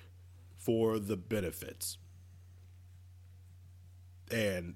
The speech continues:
that's because the benefits of working for a poli-, as a police officer are really good.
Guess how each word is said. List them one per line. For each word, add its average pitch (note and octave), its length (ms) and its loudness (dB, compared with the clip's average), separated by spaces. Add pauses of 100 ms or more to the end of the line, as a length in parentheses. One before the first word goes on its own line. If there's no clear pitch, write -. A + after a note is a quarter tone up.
that's A2+ 260 2
because A#2 460 6
the F#2+ 80 -2
benefits A#2 680 6 (340)
of G#2 160 0
working A2+ 340 6
for G#2 160 4
a F2+ 40 0
poli-, G#2 360 -2
as G#2 160 2
a F2+ 100 -2 (300)
police C#3 340 6
officer C#3+ 580 6 (100)
are F2+ 60 -6
really F3 240 8
good. C3 200 8